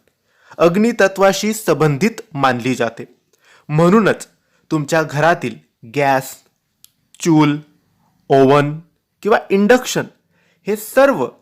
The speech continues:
ज्यावर तुम्ही स्वयंपाक करता, ते आग्नेय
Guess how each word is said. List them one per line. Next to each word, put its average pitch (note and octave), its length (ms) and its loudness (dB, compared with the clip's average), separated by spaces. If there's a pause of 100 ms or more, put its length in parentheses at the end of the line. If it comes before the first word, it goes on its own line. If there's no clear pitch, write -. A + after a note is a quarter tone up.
ज्यावर C#3+ 260 2
तुम्ही D#3+ 260 -4
स्वयंपाक F#3 720 -2
करता, C3 280 -4
ते - 720 -6 (280)
आग्नेय E3+ 640 4